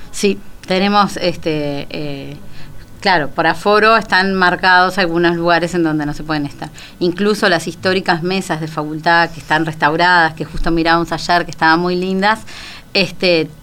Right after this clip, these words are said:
también tienen aforo, entonces está el tema de, de, de la pandemia nos llegó a, también a,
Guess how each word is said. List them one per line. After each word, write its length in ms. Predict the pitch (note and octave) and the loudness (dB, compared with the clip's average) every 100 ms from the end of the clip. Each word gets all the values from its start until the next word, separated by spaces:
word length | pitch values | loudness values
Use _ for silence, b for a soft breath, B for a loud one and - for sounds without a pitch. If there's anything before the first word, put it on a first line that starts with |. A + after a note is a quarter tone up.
| - - | -20 -2
también 480 | D3+ E3 G#3+ A3+ F3 | 2 4 4 2 2
tienen 300 | D#3+ D3+ D3+ | 0 0 -2
aforo, 520 | C#3+ - F3 F3+ F#3+ | -2 0 2 4 4
entonces 500 | F#3+ D3+ E3 F3+ F#3 | 2 0 -2 -2 -2
está 520 | D3+ C#3+ D#3+ D#3 C3+ - | -4 -2 2 4 4 0
el 200 | E3 D3+ | -6 -2
tema 280 | E3+ F3 E3+ | 0 2 2
de, 220 | D#3+ D3+ | 2 -2
de, 320 | D#3+ D#3 D#3 | -2 -2 -2
de 200 | D#3+ D#3 | -4 -2
la 140 | D3+ D3+ | 0 2
pandemia 560 | D#3 D#3 E3 E3+ F3 | 2 4 2 4 2
nos 220 | F#3 D#3+ D#3+ | 2 0 -2
llegó 180 | D3 D#3 | -2 -2
a, 340 | D3+ D3+ D#3 - | -2 -4 -8 -8
también 380 | D#3 D3 D3+ D3+ | -6 -4 -4 -4
a, 200 | C#3+ | -6